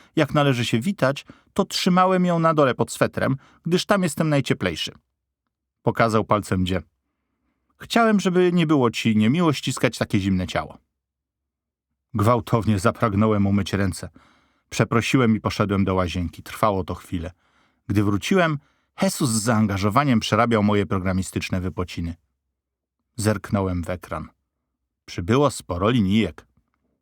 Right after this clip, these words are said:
„Zginąłbyś w próżni, Jesus?” „Oczywiście.” Jesus wykazywał podzielność uwagi, odpowiadając, jednocześnie porządkował i rozbudowywał kod programu. Dosłownie zarejestrował się w moim komputerze jako klawiatura Bluetooth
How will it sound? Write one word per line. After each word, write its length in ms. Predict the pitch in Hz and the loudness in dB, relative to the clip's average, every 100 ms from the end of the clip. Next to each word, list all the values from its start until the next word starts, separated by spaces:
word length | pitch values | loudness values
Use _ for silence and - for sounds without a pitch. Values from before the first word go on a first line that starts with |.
| - | -12
„Zginąłbyś 500 | 87 110 190 190 175 | -2 0 2 2 -2
w 80 | - | -2
próżni, 500 | 147 110 202 240 196 | 0 2 2 0 -2
Jesus?” 360 | 131 - 202 - _ _ _ _ _ _ _ _ _ _ _ _ | -4 -2 -4 -6 _ _ _ _ _ _ _ _ _ _ _ _
„Oczywiście.” 640 | - - 214 247 - 95 87 _ _ _ _ _ _ _ _ - | -4 0 0 -2 -4 -8 -8 _ _ _ _ _ _ _ _ -2
Jesus 320 | 135 - 92 | -2 -2 -4
wykazywał 500 | 95 98 92 98 92 | -4 -2 -2 -2 0
podzielność 540 | 107 92 95 90 85 | -2 0 0 -2 -4
uwagi, 420 | 92 90 85 80 - _ | -6 -4 -6 -8 -14 _
odpowiadając, 800 | - 120 - 95 98 131 180 147 | -10 -6 -4 -2 0 0 0 0
jednocześnie 480 | 127 113 226 147 135 | 2 0 0 0 0
porządkował 720 | 117 107 104 - 208 196 165 | 0 0 0 0 0 2 0
i 120 | - | 0
rozbudowywał 760 | 117 101 101 104 95 107 107 92 | 0 0 0 0 0 0 0 -2
kod 200 | 95 78 | -6 -6
programu. 460 | 92 87 85 82 - _ _ _ _ _ - | -6 -4 -6 -6 -10 _ _ _ _ _ -6
Dosłownie 600 | 113 110 - 160 147 143 | -2 -2 0 0 2 2
zarejestrował 680 | 127 135 127 - 156 143 131 | 2 2 0 -2 0 0 0
się 160 | - | 0
w 40 | 117 | 0
moim 260 | 147 131 | 2 2
komputerze 560 | 113 120 123 - 147 117 | 2 0 0 0 0 2
jako 240 | 110 120 | 0 0
klawiatura 500 | - 120 135 165 196 | -2 0 0 0 0
Bluetooth 420 | 160 170 127 - | 2 2 0 -2